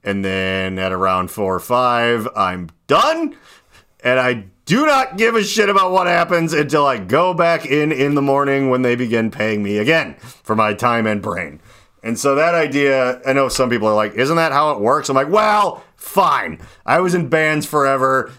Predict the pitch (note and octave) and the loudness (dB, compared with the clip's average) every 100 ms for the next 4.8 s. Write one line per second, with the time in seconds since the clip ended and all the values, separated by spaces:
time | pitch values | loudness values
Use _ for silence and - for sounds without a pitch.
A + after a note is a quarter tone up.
0 | - A#2 B2+ C3+ C3 C3 B2 B2+ C3 B2+ | -6 -2 2 2 0 -2 -2 -2 -2 -2
1 | A#2+ A2+ - C#3+ C#3 B2+ B2+ A#2+ C3+ A#2+ | -4 -6 -4 -2 0 2 0 0 0 0
2 | A2+ A2+ G2+ A#2+ B2 A#2+ A2+ A2+ G#2+ A#2+ | 0 -2 0 0 0 0 0 0 -2 0
3 | A#2 A#2 G#2 - A2+ A2+ G2 G#2+ A2 E2+ | 0 0 -2 -2 -2 0 -2 -2 -4 -8
4 | F2+ G2 G#2 F#2+ F2+ G#2 G2+ | -2 0 0 -4 -4 -2 -2